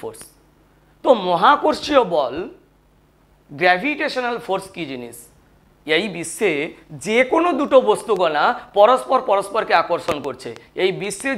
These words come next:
যে কোনো দুটো বস্তুকণা তারা পরস্পর টাচ করে থাকুক নাই থাকুক, অনেকটা দূর থেকেই পরস্পর পরস্পরকে আকর্ষণ করছে। এই আকর্ষণ বলটাই হচ্ছে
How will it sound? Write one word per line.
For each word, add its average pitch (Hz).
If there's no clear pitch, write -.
যে 254
কোনো 339
দুটো 277
বস্তুকণা 196
তারা 196
পরস্পর 196
টাচ 170
করে 220
থাকুক 277
নাই 180
থাকুক, 131
অনেকটা 254
দূর 247
থেকেই 175
পরস্পর 208
পরস্পরকে 185
আকর্ষণ 190
করছে। 151
এই 262
আকর্ষণ 240
বলটাই 202
হচ্ছে 185